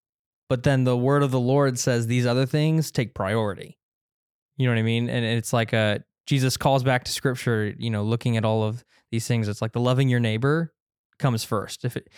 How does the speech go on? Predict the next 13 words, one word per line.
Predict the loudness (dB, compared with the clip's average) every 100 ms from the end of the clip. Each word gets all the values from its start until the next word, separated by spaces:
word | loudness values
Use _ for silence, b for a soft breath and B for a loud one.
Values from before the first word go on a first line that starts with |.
| -4
if | 0
it | 2
comes | 4 4
between | 4 4 4 4
like, | 2 0 b b b b
"Oh, | 0 2
it's | 2
Sabbath. | 2 4 2 0
Sorry, | 0 2 2
I | 2
can't | 0 0
help | 0 0
ya. | -2